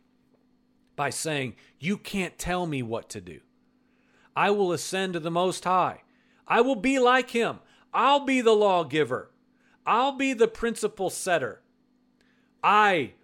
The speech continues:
will say what is and what is not." And y'all, Yahweh will not have it. If he wouldn't let an, an angel, cherubim, seraphim, we won't get into the Luciferian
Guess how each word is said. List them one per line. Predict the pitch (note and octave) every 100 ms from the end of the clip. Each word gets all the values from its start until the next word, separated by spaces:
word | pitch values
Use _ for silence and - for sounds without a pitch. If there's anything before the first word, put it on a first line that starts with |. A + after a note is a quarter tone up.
| _
will | D3
say | C#3+ E3+ D3
what | B2+ C3
is | B2 A2+
and | A2+ A2+
what | A#2
is | A2 G2
not." | A#2+ A2+
And | A2+
y'all, | C3 F#3
Yahweh | C3 D3+ G#3 A#3+ A3
will | D3 D3
not | D3+ F3+ C#3+
have | E3 F#3+
it. | A2+ - _ _ _ - -
If | C3+ F#3+
he | C4+
wouldn't | C#4+ B3 C4+ F3
let | F#3+ A#3+ A3+ - _ _ -
an, | D3 D3+ -
an | - D3+ C3+
angel, | C3+ E3+ G#3 F#3+ A3 G#3+
cherubim, | - F#3+ G#3+ A3 G#3+ A3 G#3+
seraphim, | G3+ F#3+ G#3 A3 A3 A3+ A3 A3 - _ _ _ _ _ _ _ _ _ _ _ _ _
we | B2+
won't | E3 G#3
get | F3+ G3
into | G3 E3
the |
Luciferian | D3+ G3 F3+ C#3 F#3+ F#3+ F3+ F3 D#3+ B2+ A2